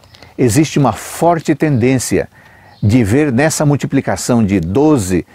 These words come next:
vezes doze igual, ou doze vezes doze mil igual cento e quarenta e quatro mil, como apenas um símbolo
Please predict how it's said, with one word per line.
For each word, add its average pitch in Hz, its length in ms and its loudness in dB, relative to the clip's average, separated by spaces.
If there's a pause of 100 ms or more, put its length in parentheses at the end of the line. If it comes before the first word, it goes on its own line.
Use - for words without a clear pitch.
(280)
vezes 101 580 0
doze 101 560 0 (360)
igual, 113 540 2 (240)
ou 92 140 0
doze 104 600 0
vezes 110 320 0
doze 110 340 2
mil 117 320 2 (340)
igual 120 340 2
cento 127 280 -2
e 110 40 -2
quarenta 104 280 -2
e - 20 -4
quatro 98 240 -2
mil, 143 240 0 (680)
como 123 200 0
apenas 135 400 0
um 135 140 2
símbolo 120 680 0